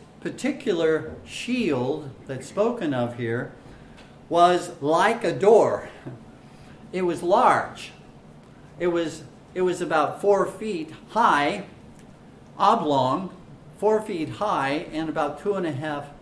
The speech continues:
feet in breadth. It was not like that small, uh, shield that one held in his hand, while with the other hand one held a spear or a sword.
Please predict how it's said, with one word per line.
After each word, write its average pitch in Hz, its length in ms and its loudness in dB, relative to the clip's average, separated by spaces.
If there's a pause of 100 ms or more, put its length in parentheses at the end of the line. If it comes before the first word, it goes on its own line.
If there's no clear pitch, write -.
feet 143 360 -6
in 151 180 -4
breadth. 170 580 -6 (1200)
It 185 60 -4
was 185 180 -4
not 254 300 2
like 220 300 0
that 185 240 0
small, 196 720 2 (180)
uh, 135 280 -4 (520)
shield 175 720 2
that 156 140 0
one 160 320 0
held 165 440 0
in 143 120 -2
his 127 180 -6
hand, 147 560 -2
while 131 380 -4
with 139 200 -4
the 135 160 -4
other 165 280 -2
hand 127 580 -6
one 127 280 -4
held 131 280 -6
a 113 60 -8
spear 139 540 -2
or 113 40 -2
a 110 80 -6
sword. 139 640 -4